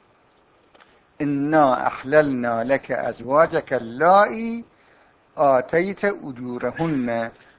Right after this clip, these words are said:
في سورة الأحزاب آية خمسين. لا شك أن هذه، هاي الآية تنصرف، أزواج تنصرف إلى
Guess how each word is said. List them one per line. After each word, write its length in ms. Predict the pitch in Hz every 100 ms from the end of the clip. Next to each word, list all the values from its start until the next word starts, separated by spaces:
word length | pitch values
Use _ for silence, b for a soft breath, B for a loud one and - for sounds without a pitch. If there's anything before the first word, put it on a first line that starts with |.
| b _ _ _ _ _ _ _ _ _ _ _ _ _ _ _ _ _ _
في 120 | 139
سورة 300 | - 135 127 -
الأحزاب 560 | - - 123 147 147
آية 180 | 160 131
خمسين. 680 | - - 120 - - 127 120 - _ _ _ _ _ _ _ _ _ _ _ _ _ _ _ _ _ _ _ _ _ _ _ _ _ _ _ _ -
لا 180 | 143 123
شك 320 | - 202 -
أن 280 | 214 147 127
هذه، 460 | 120 139 196 214 - _ _ _ -
هاي 160 | 131
الآية 340 | 127 - 165 185
تنصرف، 880 | - 233 294 - 254 254 254 - - _ _ _ _ _ _ _ _ _ - _ _ -
أزواج 580 | 127 123 135 170 180 -
تنصرف 420 | 180 175 180 175
إلى 380 | 156 160 156